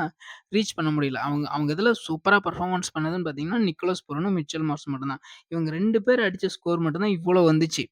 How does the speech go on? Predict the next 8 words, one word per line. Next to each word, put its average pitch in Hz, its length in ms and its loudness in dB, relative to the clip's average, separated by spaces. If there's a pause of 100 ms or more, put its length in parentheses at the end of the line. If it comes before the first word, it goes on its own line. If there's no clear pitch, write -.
(300)
அந்த 202 320 2
அளவுக்கு 240 320 8
இவங்க 196 180 6
ரெண்டு 175 280 4
பேரும் 190 220 4
பெர்ஃபார்மன்ஸ் 175 560 0
பண்ணதுலயே 151 480 2 (420)
இந்த 175 160 0